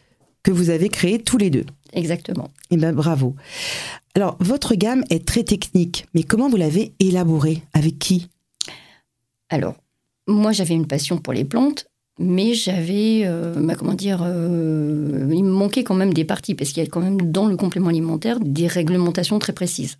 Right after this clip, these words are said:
Speaker 1: Oui,
Speaker 2: Donc
Speaker 1: puis il y a
Speaker 2: ça,
Speaker 1: des
Speaker 2: il faut les
Speaker 1: compléments
Speaker 2: chercher.
Speaker 1: alimentaires qui se mélangent pas avec d'autres, et cetera.
Speaker 2: Exactement, puis il faut
Speaker 1: Mm.
Speaker 2: penser aux interactions avec des médicaments, enfin voilà, donc il y a, il y a, il y a une montagne d'idées, enfin de choses à bien dra-, à bien maîtriser. Euh, donc on a travaillé avec des pharmaciens,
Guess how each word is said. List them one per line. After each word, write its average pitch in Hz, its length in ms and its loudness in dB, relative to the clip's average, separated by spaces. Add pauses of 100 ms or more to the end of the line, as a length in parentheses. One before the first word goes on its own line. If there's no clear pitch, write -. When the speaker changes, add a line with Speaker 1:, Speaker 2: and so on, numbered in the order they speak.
Speaker 1:
Oui, 226 120 4
Speaker 2:
Donc 170 80 -2
Speaker 1:
puis - 80 0
il - 20 4
y 160 40 4
a - 20 4
Speaker 2:
ça, 151 40 4
Speaker 1:
des 160 60 4
Speaker 2:
il 165 60 0
faut 185 100 0
les 151 60 2
Speaker 1:
compléments 165 220 2
Speaker 2:
chercher. 151 200 2
Speaker 1:
alimentaires 147 400 2
qui 170 120 2
se - 120 0
mélangent 139 260 4
pas 139 100 2
avec 147 200 2
d'autres, 214 360 0
et - 20 -4
cetera. 185 320 0
Speaker 2:
Exactement, 233 480 0
puis 165 100 2
il 170 60 4
faut 147 60 2
Speaker 1:
Mm. 139 40 -2
Speaker 2:
penser 175 300 0
aux 196 100 0
interactions 170 480 0
avec 156 160 2
des 139 140 2
médicaments, 180 580 2
enfin 254 180 -2
voilà, 208 260 0
donc - 260 -4
il - 20 0
y - 40 0
a, - 20 -2
il - 80 -4
y 156 80 -4
a, 180 100 -2
il 185 80 -4
y 175 80 -2
a 175 60 0
une 180 180 0
montagne 220 380 2
d'idées, 208 500 2
enfin 160 220 0
de 160 140 2
choses 220 360 0
à 156 160 0
bien 156 260 0
dra-, 185 280 0
à 180 100 -2
bien 180 560 0
maîtriser. 180 720 0 (480)
Euh, 165 880 2
donc 196 220 0
on 190 80 2
a 180 80 0
travaillé 185 500 -2
avec 156 220 0
des - 100 -8
pharmaciens, 226 640 0